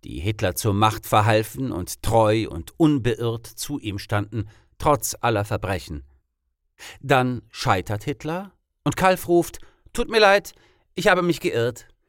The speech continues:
Die Kalfs lehnen ein erfolgloses Regime ab, ohne auch nur einen Finger gerührt zu haben. Morgen werden sich alle Kalfs wieder so verhalten. Wir dürfen nicht vergessen, dass es jede Menge Kalfs in Deutschland gibt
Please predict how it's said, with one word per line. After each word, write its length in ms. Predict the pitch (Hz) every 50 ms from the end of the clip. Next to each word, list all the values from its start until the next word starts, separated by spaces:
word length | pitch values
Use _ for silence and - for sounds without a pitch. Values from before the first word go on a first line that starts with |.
| _ _ _ _ _ _ -
Die 240 | 113 113 113 110 110
Kalfs 500 | - 139 139 127 135 151 - - - -
lehnen 400 | 123 117 127 139 143 143 131 120
ein 240 | - - 135 139 -
erfolgloses 800 | - - - 170 180 175 - 147 147 151 135 117 131 113 - 127
Regime 500 | 139 131 101 104 120 135 143 131 - -
ab, 420 | - 127 - - - - - - _ _ _ _ _ _ _ _ _ -
ohne 280 | 185 202 202 196 -
auch 120 | - 139 143
nur 280 | 160 151 151 - -
einen 300 | 135 139 139 143 135 131
Finger 380 | - - - 123 104 90 80 71
gerührt 420 | 69 80 80 78 85 85 82 -
zu 180 | - 107 85 87
haben. 300 | 87 80 78 - 85 80 - _ _ _ _ _ _ _ _ _ _ - - - -
Morgen 500 | - 147 160 170 170 170 190 214 185 175 - _ _ _
werden 320 | - 143 156 156 147 151 156
sich 240 | 143 135 - - -
alle 180 | 185 208 196
Kalfs 520 | - - 143 143 135 127 - - - - _ -
wieder 340 | 107 107 107 95 80 78 76
so 140 | 78 78
verhalten. 580 | - - 95 78 82 80 76 69 - - 73 - _ _ _ _ _ _ _ _ _ _ _ _ _ _ _ _ _
Wir 80 | - 101
dürfen 300 | 151 160 - 139 151 147
nicht 220 | 170 135 - -
vergessen, 500 | - 123 117 110 147 151 - - 117 101
dass 180 | 82 85 - -
es 180 | 82 85 -
jede 300 | - 110 127 135 113 123
Menge 340 | 117 113 120 131 143 131 98
Kalfs 440 | 85 - - 101 90 87 82 - -
in 140 | - 98 90
Deutschland 520 | 104 101 98 95 - - 104 101 87 -
gibt 260 | - 107 98 - -